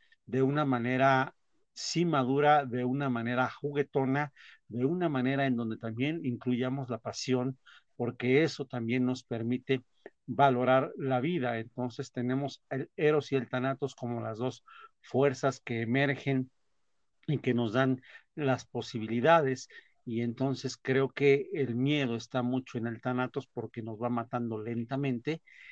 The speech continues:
y el Eros está en esta cuestión de la vida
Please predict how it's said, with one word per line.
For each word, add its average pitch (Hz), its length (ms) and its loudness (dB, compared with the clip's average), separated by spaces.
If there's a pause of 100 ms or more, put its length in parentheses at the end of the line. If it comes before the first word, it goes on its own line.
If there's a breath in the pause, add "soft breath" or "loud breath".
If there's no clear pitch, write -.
(180 loud breath)
y 117 120 0
el 120 180 2
Eros 180 360 2
está 135 340 0
en 127 160 0
esta 131 300 -4
cuestión 127 460 -4
de 131 100 2
la 135 120 0
vida 139 360 -4